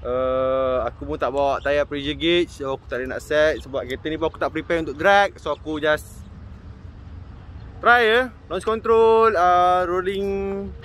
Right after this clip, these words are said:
rolling launch control lah, aku tak tahulah. Alright, kalau korang suka konten kita orang,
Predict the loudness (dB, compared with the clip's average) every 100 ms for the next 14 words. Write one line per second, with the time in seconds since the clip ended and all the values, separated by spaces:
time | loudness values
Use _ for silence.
0 | -16 -16 -16 -16 -16 -16 -12 -12 -8 -6
1 | -6 -6 -8 -8 -8 -6 -6 -4 -2 0
2 | 0 -4 -18 -18 -18 -14 -2 -2 -2 -4
3 | -2 -4 -6 -2 2 2 2 -2 -6 0
4 | 2 4 6 4 2 -6